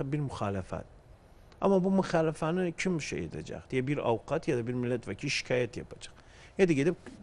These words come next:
anlaşma yapacak. Sen bu muhalefe-, bu muhalefet, kanunen muhalefet. Ve la çok seleşen. İndi bu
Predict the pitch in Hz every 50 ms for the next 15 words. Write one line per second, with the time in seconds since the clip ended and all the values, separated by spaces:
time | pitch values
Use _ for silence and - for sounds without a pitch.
0 | - - - - - - 131 135 135 131 123 - - 185 165 117 - 98 90 82
1 | 80 78 78 - - - 117 127 139 143 135 127 - - 123 113 113 110 - -
2 | 131 139 135 127 139 147 151 120 - - 107 104 104 101 - - 175 208 180 131
3 | - - - - 117 123 156 208 226 202 160 113 98 - - 87 87 - - -
4 | - - - - - - - - - - - 110 110 123 123 123 - - - -
5 | - 87 73 - - - - - - - - - - - - - - - - -
6 | - - - - - - - - - - - - - - - - 240 277 269 240
7 | 214 208 220 208 226 254 240 214 175 -